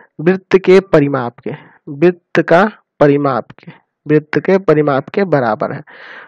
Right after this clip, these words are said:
तो देखिए, वृत्त का क्षेत्रफल क्या होता है? पाई आर स्क्वायर। ठीक है, और वृत्त का परिमाप टू पाई आर। सिंपल सी बात है। यहाँ से देखिए ना, यहीं से पाई से पाई काट दीजिए और एक त्रिज्या से एक त्रिज्या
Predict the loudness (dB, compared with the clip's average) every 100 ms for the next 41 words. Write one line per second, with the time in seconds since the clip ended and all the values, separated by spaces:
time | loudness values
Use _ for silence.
0 | -4 2 2 2 -2 -2 -8 2 4 4
1 | 0 2 0 0 4 4 4 0 -2 -8
2 | _ 0 4 6 4 4 2 4 4 4
3 | -2 -4 -6 -4 -6 -14 _ -2 0 0
4 | 0 0 0 -2 0 0 2 0 0 -2
5 | _ -2 0 0 -2 -2 -2 0 -2 -4
6 | -6 -6 -8 -20 -6 -2 4 4 4 2
7 | 2 2 -4 -4 -8 -14 -14 -20 -2 0
8 | 4 4 2 -4 0 2 2 0 4 4
9 | 4 2 2 4 4 6 4 4 -2 0
10 | 2 2 2 0 -2 -2 2 0 0 0
11 | -2 -6 -4 -2 -2